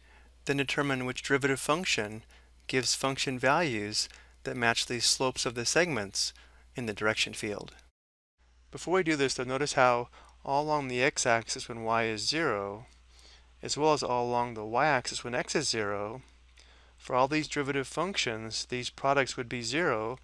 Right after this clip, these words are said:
and notice how the slopes of all these segments along the x-axis and y-axis are zero. So we don't want to pick points on the x-axis or y-axis, and also notice at the point one comma one,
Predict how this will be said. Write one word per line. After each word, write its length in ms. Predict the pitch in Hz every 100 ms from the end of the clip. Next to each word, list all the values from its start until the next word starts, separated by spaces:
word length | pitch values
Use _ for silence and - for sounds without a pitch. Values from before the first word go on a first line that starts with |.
| - - - -
and 80 | 131
notice 240 | 131 127
how 160 | 139 127
the 100 | 123
slopes 340 | - 143 -
of 60 | 127
all 140 | 127
these 180 | 131 127
segments 420 | - 165 175 135
along 280 | 123 120 120
the 120 | 117
x-axis 440 | 117 - 123 - 123
and 120 | 117
y-axis 720 | 151 147 110 - 107 101 - - - - - -
are 240 | - 113 113
zero. 400 | - 113 107 113 - - - -
So 140 | - 127
we 80 |
don't 140 | 127 151
want 120 | 180
to 60 | 143
pick 260 | 135 -
points 320 | - 123 120
on 140 | 117 110
the 120 | 113
x-axis 420 | 123 - 123 -
or 120 | 113
y-axis, 880 | 113 147 143 104 - 104 98 113 - - - - - - - - -
and 120 | 120
also 260 | 123 147 147
notice 260 | 135 131
at 100 | 123
the 60 | 113
point 460 | - 127 127 -
one 300 | - 120 135
comma 360 | 131 139 127 117
one, 520 | 123 160 139 123 127